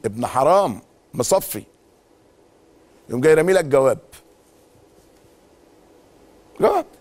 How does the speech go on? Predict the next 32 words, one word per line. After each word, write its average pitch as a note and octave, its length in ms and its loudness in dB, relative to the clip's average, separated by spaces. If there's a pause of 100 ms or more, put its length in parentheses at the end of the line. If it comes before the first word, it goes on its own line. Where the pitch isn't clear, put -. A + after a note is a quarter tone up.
(140)
إيه D3+ 60 6
يا D#3 60 4
عم C#3 220 -2
الجواب A#2+ 340 -2
ده؟ G#2+ 140 -12 (840)
يقول C#3+ 200 4
لك C3+ 180 0
الأهلي C3+ 420 0
طلب C3+ 340 0
إنه A2 140 -8
الزمالك A2+ 500 -2
ما G#2 60 -8
يلعبش A2+ 360 -2
باللون A2 300 -4
الأزرق. A2+ 440 -4 (2250)
أي B3+ 160 4
واحد A3 300 2
عاقل، E3+ 520 0 (240)
أي C3+ 100 4
واحد D3 240 -2
عاقل D3+ 460 0 (1500)
هيقول D#3+ 180 0
لك G#3 140 -2
الأهلي F#3 220 0
ماله؟ C3 240 0 (2000)
أي B2+ 60 4
واحد D3 180 2
عاقل D3+ 440 0
هيقول D3+ 180 0
لك E3+ 140 -2
الأهلي F3 260 0
ماله؟ D#3 340 -2